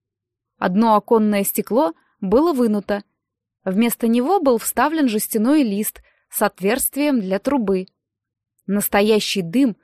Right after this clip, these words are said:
вылетал из нее и кружился в воздухе.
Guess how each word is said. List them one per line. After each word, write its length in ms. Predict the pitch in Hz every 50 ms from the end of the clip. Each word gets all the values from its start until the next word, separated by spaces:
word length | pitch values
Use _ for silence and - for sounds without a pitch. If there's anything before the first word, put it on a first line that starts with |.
| _ _ -
вылетал 800 | 180 170 185 226 214 202 - _ _ - 269 330 370 370 330
из 120 | 302 254 208
нее 360 | 233 240 226 214 220 196 175 - _ _ _
и 100 | - 247
кружился 720 | 226 - - 214 208 190 170 160 233 277 226 - - 226 208
в 100 | 180 175 175
воздухе. 600 | 190 202 190 170 160 185 175 - - 190 190